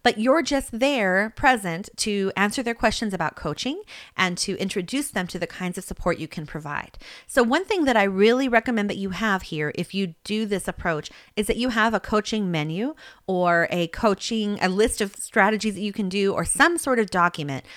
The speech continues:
that you can share with people that shows them what you can provide.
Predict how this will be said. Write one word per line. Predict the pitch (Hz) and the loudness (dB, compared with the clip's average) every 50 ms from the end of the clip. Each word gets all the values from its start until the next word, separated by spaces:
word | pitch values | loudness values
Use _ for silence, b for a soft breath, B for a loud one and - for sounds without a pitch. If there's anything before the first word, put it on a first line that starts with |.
| B B | B B
that | - 196 - | -4 -4 -2
you | 220 214 | -2 -4
can | - 214 185 | -4 -4 -2
share | - - 226 233 | 0 2 2 2
with | 233 220 202 | 2 2 0
people | - - 233 220 - 190 | -2 -8 -8 -2 -2 -2
that | 170 170 160 - - | -2 -2 -4 -4 -4
shows | - - 208 202 202 202 | -2 -2 0 0 0 -2
them | - 175 165 170 160 165 | -2 -6 -6 -4 -6 -4
what | 175 196 208 - - 180 | 0 2 2 0 0 -4
you | 196 196 | -6 -6
can | - - 190 170 156 | -4 -4 -6 -6 -6
provide. | - - 143 147 127 117 - - | -6 -6 -6 -6 -6 -8 -8 -16